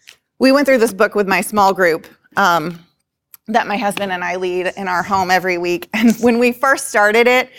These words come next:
they continued to tell me that, "Oh, this is so basic. There is nothing new or really exciting in this book."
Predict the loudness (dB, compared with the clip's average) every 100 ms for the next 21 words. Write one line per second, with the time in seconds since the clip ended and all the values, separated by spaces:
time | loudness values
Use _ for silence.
0 | -20 _ -8 0 2 2 0 -8 -6 -4
1 | -2 0 0 -2 -4 -8 -6 -2 -2 -2
2 | -6 -4 -4 -4 -6 -2 -4 -6 -10 -2
3 | -2 0 0 0 0 -4 -4 -14 _ 0
4 | 2 4 4 2 2 0 2 4 4 4
5 | 2 0 -2 -2 -2 2 0 0 0 2
6 | 2 0 0 -2 -2 0 0 0 -10